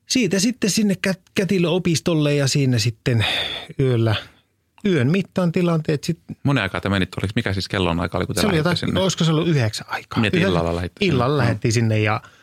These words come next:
Speaker 1: sit mä muistan, että, että se yö oli kyllä pitkä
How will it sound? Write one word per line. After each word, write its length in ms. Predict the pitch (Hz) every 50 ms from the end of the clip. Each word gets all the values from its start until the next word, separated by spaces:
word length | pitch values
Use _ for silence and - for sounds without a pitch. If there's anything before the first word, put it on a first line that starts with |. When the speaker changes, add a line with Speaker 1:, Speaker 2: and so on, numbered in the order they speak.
| _ _ _ _ _ _ - _ - -
Speaker 1:
sit 220 | - 180 160 -
mä 60 | 135
muistan, 420 | 120 123 135 135 120 - 127 117 113
että, 300 | 107 - - 123 117 - _ _ _ _ _ _ _ _ _ _ _ _ -
että 160 | 143 - -
se 100 | 165 156 -
yö 180 | 202 208 190 147
oli 220 | 131 143 139 143 135
kyllä 260 | - 156 147 151 143 - _
pitkä 540 | - 208 190 - - - _ - 123 113